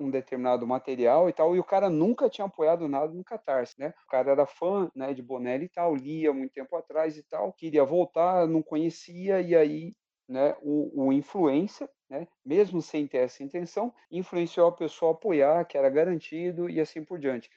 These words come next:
Todo mundo ali conhecia o editor e tal. E aí ele apo-, ele apoiou apenas essa vez, né, só essa campanha dessa editora e tal, e até hoje, né, ele não recebeu o produto, isso há, há um ano e meio, né, vai pra dois anos ou algo do tipo. Então,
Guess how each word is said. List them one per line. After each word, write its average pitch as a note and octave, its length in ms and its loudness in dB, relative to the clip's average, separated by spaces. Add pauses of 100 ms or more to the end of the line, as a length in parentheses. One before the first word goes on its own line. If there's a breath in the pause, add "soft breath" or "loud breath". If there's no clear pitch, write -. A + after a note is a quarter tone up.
(140)
Todo D3+ 200 -2
mundo C#3 260 2
ali C3 180 2
conhecia B2+ 480 -12
o - 20 -6
editor D3+ 580 -6
e C3 60 -12
tal. A#2+ 300 -10
E D3 80 2
aí D3+ 360 2
ele D3+ 200 0
apo-, E3+ 440 0
ele D3+ 140 0
apoiou C#3+ 480 2
apenas F#3+ 420 0
essa E3 280 0
vez, E3 300 0
né, E3 120 2
só F3 400 2
essa C#3+ 300 2
campanha C#3+ 500 -2
dessa B2+ 300 -4
editora C3+ 440 -6
e E3 60 -4
tal, D#3+ 340 0
e F3+ 80 0
até F#3 240 4
hoje, E3+ 440 0
né, D#3 160 2
ele D#3+ 100 0
não D#3+ 100 -2
recebeu D#3 720 -6
o C3 60 -20
produto, C3+ 640 -10
isso - 200 -10
há, G#3 40 2
há D#3+ 240 0
um C3+ 180 2
ano D#3 100 2
e B2+ 60 0
meio, C3+ 380 0
né, C3 160 -2
vai C3+ 180 2
pra C3 240 0
dois C3+ 360 -2
anos C#3 360 -6
ou C#3 100 -6
algo C3+ 240 2
do E3 140 -14
tipo. - 260 -14
Então, E3 280 -4